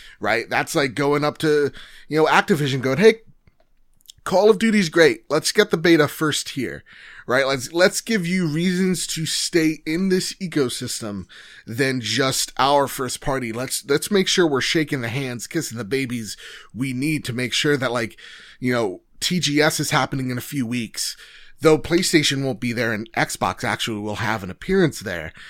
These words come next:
uh, make no doubt, Capcom's gonna come in that room. They're gonna drop some Sony news. Square Enix is going to come into that room. They're gonna drop major Sony news. Like, it's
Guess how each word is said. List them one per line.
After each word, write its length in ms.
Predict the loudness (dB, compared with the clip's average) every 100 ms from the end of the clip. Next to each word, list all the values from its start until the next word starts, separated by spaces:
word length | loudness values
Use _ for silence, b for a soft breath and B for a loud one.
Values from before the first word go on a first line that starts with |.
| B B
uh, 300 | 2 4 4 0 -8
make 360 | -2 -2 0
no 240 | 4 6 6
doubt, 420 | 4 0 0 -6 -14 -20 -20 -12
Capcom's 600 | -2 0 0 0 0 2
gonna 160 | 2 2
come 240 | 2 2
in 100 | 4
that 220 | 4 2
room. 260 | 0 -2 -2
They're 120 | -4
gonna 220 | -4 -4 -4
drop 260 | -2 -2
some 140 | -4 -8
Sony 360 | -8 -8 -8
news. 400 | -10 -12 -12 -16 B B B B
Square 340 | -6 2 4 4
Enix 340 | 2 2 0
is 100 | 2
going 240 | 4 4
to 220 | 2 -4 -4
come 220 | 0 2
into 180 | 2 2
that 220 | 2 0
room. 240 | -2 -4
They're 100 | -4
gonna 180 | -4 -6
drop 480 | -4 -4 -2 -4 -6
major 440 | -8 -6 -6 -6
Sony 520 | -6 -4 -4 -4 -6 -6
news. 460 | -8 -8 -10 -12 B B B -4
Like, 160 | -2
it's 200 | -2 -4